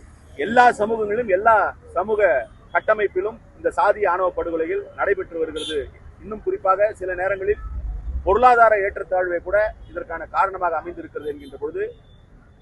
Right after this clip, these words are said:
இது வெறும் பட்டியலின மக்கள், பிற்படுத்தப்பட்ட மக்கள் தொடர்புடைய ஒரு பிரச்சனை அல்ல, ஒட்டுமொத்தமான சமூகத்தினுடைய பிரச்சனை என்கின்ற பார்வையில், கோணத்தில் இதை அணுக வேண்டும்.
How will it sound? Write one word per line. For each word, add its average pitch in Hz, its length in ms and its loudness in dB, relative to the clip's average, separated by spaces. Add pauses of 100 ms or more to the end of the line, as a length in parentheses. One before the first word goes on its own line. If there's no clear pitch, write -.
(300)
இது 196 180 6 (420)
வெறும் 226 320 2 (880)
பட்டியலின 220 480 2
மக்கள், 220 260 -2 (200)
பிற்படுத்தப்பட்ட 196 600 -4
மக்கள் 185 260 0 (800)
தொடர்புடைய 196 500 6
ஒரு 165 140 2
பிரச்சனை 190 360 -4
அல்ல, 160 120 -4 (300)
ஒட்டுமொத்தமான 190 680 -4 (100)
சமூகத்தினுடைய 175 580 -6
பிரச்சனை 170 300 -8 (100)
என்கின்ற 151 280 -12 (1040)
பார்வையில், 196 580 2
கோணத்தில் 196 500 -2
இதை 165 200 2
அணுக 196 180 -2 (100)
வேண்டும். 170 260 -8